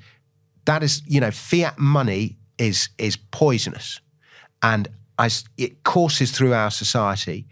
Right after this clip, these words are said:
And I, I, you know, I said patient zero. I honestly believe if we can clean up the blood, we clean up the money system,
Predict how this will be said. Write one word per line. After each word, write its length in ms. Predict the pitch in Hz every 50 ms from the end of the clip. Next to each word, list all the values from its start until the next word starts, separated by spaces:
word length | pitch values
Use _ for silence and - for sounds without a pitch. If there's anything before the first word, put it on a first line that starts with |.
| - - - - - _ _ _
And 240 | 113 113 104 95 - - - - _ _ _ _
I, 120 | 113 113 - - - - - _
I, 120 | - 180 -
you 120 | 156 135
know, 100 | 139 123
I 40 | 120
said 400 | 123 - - - 165 151 147 -
patient 380 | - 139 131 123 - - 101 110
zero. 460 | 107 131 131 123 110 95 85 76 - - - - - - _ -
I 120 | - 104 - - - _ _ -
honestly 340 | 139 156 156 147 151 147
believe 220 | 131 131 123 101 98
if 140 | 107 - -
we 80 | 113
can 120 | - - 113
clean 380 | - - - - 170 175 170
up 160 | 160 147 -
the 80 | 123 123
blood, 480 | 113 - - 151 156 143 110 120 120 - - _ _ _ _ _ _ _ _ _ _
we 80 | - 117
clean 260 | - - - 160 151
up 100 | 151 147
the 80 | 139 127
money 320 | 135 143 156 160 151 131
system, 580 | - - - 101 - - - 113 107 113 123